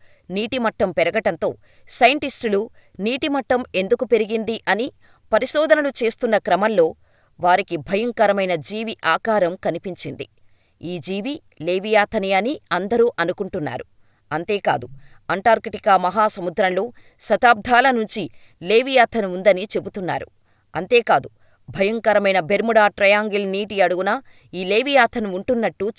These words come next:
చెప్పుకుంటున్నారు. అయితే, పరిశోధకులు దీన్ని లేవియాథన్ అని నిర్ధారించలేదు.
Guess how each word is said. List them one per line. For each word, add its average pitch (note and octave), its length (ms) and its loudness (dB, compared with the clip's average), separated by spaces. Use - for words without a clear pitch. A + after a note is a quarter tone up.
చెప్పుకుంటున్నారు. D#3 640 -6
అయితే, D#3+ 320 -2
పరిశోధకులు B3 720 2
దీన్ని A#3 420 -4
లేవియాథన్ B3 640 2
అని G3 200 -2
నిర్ధారించలేదు. F#3+ 880 -2